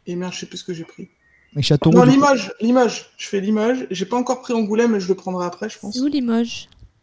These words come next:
Speaker 1: Bah, Limoges, euh, c'est au Zénith.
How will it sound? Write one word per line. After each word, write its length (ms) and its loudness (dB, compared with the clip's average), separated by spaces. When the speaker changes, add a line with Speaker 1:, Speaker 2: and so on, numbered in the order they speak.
Speaker 1:
Bah, 180 0
Limoges, 560 -2
euh, 640 -6
c'est 220 -2
au 80 2
Zénith. 540 -4